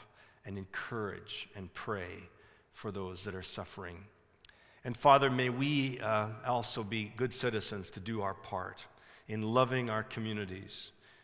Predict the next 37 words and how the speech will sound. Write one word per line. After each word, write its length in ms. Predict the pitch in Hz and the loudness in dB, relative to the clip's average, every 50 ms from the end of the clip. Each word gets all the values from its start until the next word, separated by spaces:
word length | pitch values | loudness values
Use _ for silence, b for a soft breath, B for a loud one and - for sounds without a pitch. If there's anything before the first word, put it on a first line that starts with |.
| B _ | B _
to, 360 | - - 117 107 104 104 110 - 98 | -8 -4 -4 -2 -2 -4 -6 -4 -4
uh, 160 | 101 101 95 95 101 - - - - - - | -4 -4 -4 -6 -8 -14 -16 -18 -16 -14 -12
to, 220 | - 107 101 98 98 107 - - - | -8 -8 -8 -8 -8 -10 -14 -16 -14
to 100 | - - 98 | -12 -10 -8
be 120 | 90 104 | -8 -8
careful 640 | 104 - - - - 107 107 95 - - - 95 - - - - B B B B B B B - | -8 -8 -6 -4 -2 -2 -2 -2 -4 -8 -10 -12 -14 -16 -18 -20 B B B B B B B -10
in, 320 | 104 101 98 95 95 98 - | -8 -6 -6 -6 -6 -8 -8
in 100 | - 104 | -8 -8
how 160 | 87 87 101 98 | -6 -4 -4 -4
we 120 | 92 95 | -4 -4
live 200 | 92 92 92 90 | -4 -4 -4 -4
our 140 | 92 90 87 | -4 -6 -6
lives. 400 | 87 90 90 92 92 90 90 - | -6 -6 -6 -8 -8 -8 -8 -2
Father, 320 | - - 143 139 135 139 131 | 2 4 4 4 4 2 2
would 200 | 123 123 113 120 | 0 -2 -2 -2
you 100 | 120 107 | -4 -4
help 280 | - 135 127 113 - | -2 -4 -4 -4 -6
us? 300 | 107 95 - - - - B B B B B B B - | -6 -6 -6 -6 -6 -8 B B B B B B B -4
We 120 | 120 120 | -4 -4
pray 340 | 107 - - - 156 156 151 | -4 -2 4 8 8 8 8
for 220 | 151 - - 139 135 | 8 6 4 6 6
an 120 | 127 131 - - | 6 4 2 4
end 480 | 139 143 147 147 139 123 113 107 104 98 - - - | 6 8 8 8 8 6 2 0 -2 -4 -8 -8 -8
to 100 | - 104 | -6 -4
this. 340 | 98 95 87 - - - | -4 -4 -4 -4 -4 -6
We 140 | - 113 107 | -6 -6 -8
pray, 460 | 104 - - 139 135 131 135 135 131 131 B B B B B B - | -8 -4 -2 0 2 2 2 0 -2 -4 B B B B B B -2
oh 100 | 135 131 | 0 4
God, 300 | 123 131 131 127 123 123 | 8 10 10 10 10 8
that 100 | 120 117 | 4 2
as 140 | 113 104 | 2 0
we 160 | 110 117 117 120 | 0 0 0 0
enter 320 | 127 131 - - 123 123 | 0 0 0 -2 0 0
into 220 | 120 120 110 113 | 0 0 -2 -2
this 260 | 107 107 104 95 - - | -2 -2 -2 -4 -4 -8
cold 400 | - - - 135 131 131 131 120 | -10 -8 -4 -2 -2 -2 -2 -2
winter, 420 | 117 120 120 110 - 95 92 | -2 -2 -4 -4 -6 -8 -10